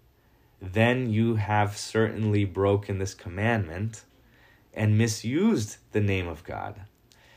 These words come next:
That if you're worried about something, what are you doing? You're, you're stewing in your own thoughts rather than what could you be doing? Praying. There, God is. He's, he's there for you, and you could call upon him in every trouble.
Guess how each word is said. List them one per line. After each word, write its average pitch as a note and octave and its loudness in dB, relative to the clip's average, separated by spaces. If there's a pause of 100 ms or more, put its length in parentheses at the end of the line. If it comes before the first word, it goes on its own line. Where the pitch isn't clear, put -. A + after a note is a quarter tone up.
(300)
That B2+ 6
if C3 4
you're C3 6
worried E3 6
about G#2 4
something, G2+ -6
what D3 4
are F#3+ 2
you E3+ -6
doing? D3+ 2
You're, A#2+ 4
you're B2 2
stewing D3 0
in C3+ -2
your A#2 0
own A2 0
thoughts C3+ -2
rather B2+ 4
than B2 0 (340)
what C#3+ 0
could D#3+ 4
you C#3 -4
be A2+ 2
doing? F2+ -2 (200)
Praying. E3+ 0 (1120)
There, E3+ 6
God C#3+ 2
is. E3 2
He's, D3+ -4
he's C#3 -4
there D3 2
for D3+ -2
you, C3 2
and B2+ -2
you B2+ -2
could C#3 -2
call D3+ 2
upon C#3+ 0
him D#3 0
in B2 -4
every F#3+ 2
trouble. F2+ -4